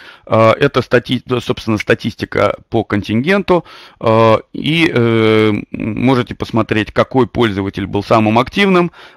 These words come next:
какие книжки он заказывал, сколько у него было доступов, э, в названный период, э, и так далее. Э, и тоже эту информацию можно получить в виде экселевского файла.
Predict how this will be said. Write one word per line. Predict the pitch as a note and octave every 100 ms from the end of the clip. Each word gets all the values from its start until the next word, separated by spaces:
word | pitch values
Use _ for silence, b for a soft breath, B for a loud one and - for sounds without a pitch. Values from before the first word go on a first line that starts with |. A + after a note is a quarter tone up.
| -
какие | - A#2+ -
книжки | - A2+ G2 G#2+
он | G#2+ G#2
заказывал, | B2 - F3 D#3 D#3 C#3+ C3
сколько | - C#3 A#2
у |
него | G#2+ G#2 G#2
было | G2+ G2
доступов, | G#2 D#3+ - D3 C3+ - -
э, | A2+ A#2 A2+ - B B
в | - A2 G#2+ A#2 A2+
названный | A2+ A#2 G2+ G#2+ G#2+
период, | G#2 G#2+ G2+ G#2 G2+ - -
э, | G2 F#2+ -
и | B2
так | - F2+
далее. | - C2+ - - b b _ _ _ _ _ B B B B B _ -
Э, | G#2 A2+ A2 -
и | D#3+ F3
тоже | - E3+ C#3+
эту | B2+ A#2
информацию | G#2 A2 C3 B2+ A2+
можно | G#2+ A2 G#2+
получить | F#2+ G#2+ G#2+ A#2 -
в | F#2
виде | A2 G2 F#2+
экселевского | - F#2+ F#2 - F#2
файла. | - - - C2